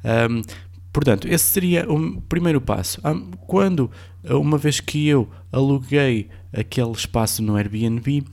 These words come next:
eh, se fosse meu, eu faria com que, eh, através de um questionário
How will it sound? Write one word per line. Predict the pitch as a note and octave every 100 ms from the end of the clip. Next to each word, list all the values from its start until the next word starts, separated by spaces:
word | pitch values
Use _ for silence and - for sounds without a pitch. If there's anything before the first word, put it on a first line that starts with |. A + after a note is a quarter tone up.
| - -
eh, | - B2+ B2+ A#2+ A#2+ B2 B2
se | C3 - -
fosse | F3 - F3 -
meu, | E3+ E3 D#3 - - -
eu | -
faria | C#3 D#3 D3
com | C#3+ D3 C#3+
que, | - C#3+ C#3 - - -
eh, | B2
através | - B2 B2 A#2
de | A#2+
um | A2
questionário | - - B2 A#2+ A#2+ A2+